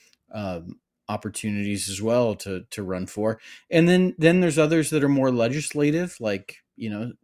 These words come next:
Congress or, you know, state representative or city council. You think about what, what the job is, what,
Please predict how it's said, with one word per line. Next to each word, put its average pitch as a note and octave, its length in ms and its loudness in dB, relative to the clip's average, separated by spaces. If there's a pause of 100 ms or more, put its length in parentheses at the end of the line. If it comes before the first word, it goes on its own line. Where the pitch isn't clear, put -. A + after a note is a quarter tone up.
(120)
Congress G2+ 720 -2
or, F#2+ 520 -6 (480)
you G#2 140 -14
know, E2 180 -12
state - 400 -4
representative G#2+ 1040 0
or F2+ 240 -12
city G#2 380 -4
council. A#2+ 680 -4 (360)
You E3+ 100 -6
think A#3 200 -2
about A2 280 0
what, C#3 200 0 (200)
what C#3 160 -4
the C#3 80 -4
job G#2 480 -2
is, A2 360 0
what, A2 300 -2